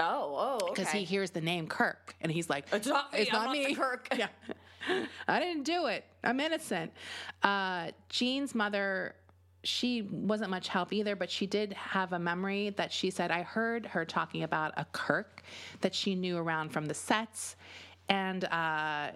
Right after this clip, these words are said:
Speaker 2: she said, "But that was just at one studio, then another. I simply can't remember."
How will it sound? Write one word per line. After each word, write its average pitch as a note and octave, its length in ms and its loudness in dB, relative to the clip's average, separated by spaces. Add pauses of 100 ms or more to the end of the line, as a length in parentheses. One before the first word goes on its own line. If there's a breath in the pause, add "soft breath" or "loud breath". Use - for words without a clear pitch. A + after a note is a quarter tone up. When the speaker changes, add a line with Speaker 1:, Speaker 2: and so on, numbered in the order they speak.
(220)
Speaker 2:
she - 160 0
said, E3+ 240 0
"But F3+ 100 -4
that G3+ 160 2
was F#3 140 -2
just - 200 -4
at F#3 200 -2
one A#3+ 240 0
studio, A#3 500 0
then G3+ 160 0
another. G#3+ 340 0
I G3+ 120 0
simply G3 340 0
can't F3+ 240 -2
remember." A3 560 0